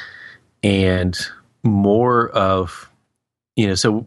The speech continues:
you know, we got so bogged down, it became such a long meeting. You know, it was seven hours long. There was no reason for a seven-hour meeting when we could have probably condensed it into at least half. And there was a lot of information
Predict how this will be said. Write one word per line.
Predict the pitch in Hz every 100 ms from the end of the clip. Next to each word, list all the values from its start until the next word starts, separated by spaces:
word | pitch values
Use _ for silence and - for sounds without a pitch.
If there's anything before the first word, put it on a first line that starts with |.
| -
you | 113
know, | 104
we | 107
got | 104 123 139 -
so | - - 160 127
bogged | 120 117 107 -
down, | 120 110
it | 95 117 95
became | 104 - 117 104
such | 98 113 104 -
a | 98
long | 98 101 98
meeting. | 98 101 101 92
You | 107
know, |
it | 104
was | 117
seven | - - 117 113 117
hours | 117 110 -
long. | 113 120 104 - _ - - - - - - -
There |
was | 131 -
no | 139
reason | 135 139 123 120
for | 123
a | 107
seven-hour | - 110 104 101 98
meeting | 98 123 127 104
when | 98
we | 95
could | 92 113
have | 101
probably | - 107 107 104
condensed | 95 95 92 92 - 87
it |
into | 87 87 90
at | 87
least | 92 87 -
half. | 85 82 -
And |
there | 143
was | 190 165
a |
lot | 143 127 120
of | 110
information | 98 - 90 85 85 98